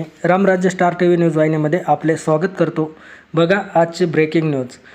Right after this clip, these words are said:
डोंगरगाव येथे सार्वजनिक वृक्ष लागवड. राखीव वनखंड क्रमांक तीनशे छत्तीसमध्ये माझा कुंभ माझी जबाबदारी,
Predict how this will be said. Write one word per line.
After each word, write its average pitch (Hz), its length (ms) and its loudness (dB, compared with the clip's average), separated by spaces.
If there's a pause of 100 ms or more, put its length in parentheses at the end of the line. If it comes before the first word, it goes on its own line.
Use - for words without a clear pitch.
(320)
डोंगरगाव 190 480 4
येथे 185 460 0 (180)
सार्वजनिक 180 640 2
वृक्ष 170 260 -2
लागवड. 135 440 0 (540)
राखीव 160 400 2 (140)
वनखंड 170 480 0 (120)
क्रमांक 165 460 0 (680)
तीनशे 175 280 2 (120)
छत्तीसमध्ये 175 840 0 (380)
माझा 160 380 2
कुंभ 190 320 2 (400)
माझी 156 340 2
जबाबदारी, 175 680 2